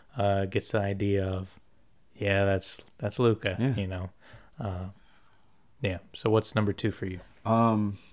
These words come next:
Speaker 2: I would say, I mean, this is,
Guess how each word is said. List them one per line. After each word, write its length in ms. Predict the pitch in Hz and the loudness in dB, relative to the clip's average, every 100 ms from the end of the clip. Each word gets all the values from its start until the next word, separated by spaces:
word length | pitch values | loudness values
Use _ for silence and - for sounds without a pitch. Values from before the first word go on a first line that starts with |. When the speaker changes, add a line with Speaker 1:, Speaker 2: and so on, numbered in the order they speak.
| - - - | -20 -20 -8
Speaker 2:
I 100 | 117 | -2
would 160 | 139 123 | -2 -2
say, 800 | - 123 110 104 98 98 92 - - - | -2 -2 0 0 0 -2 -6 -10 -16 -8
I 80 | 98 | -6
mean, 360 | 98 87 87 - _ - - - - - - - - | -6 -8 -12 -18 _ -20 -20 -20 -20 -20 -20 -10 0
this 200 | 120 127 | 0 2
is, 180 | 101 | -4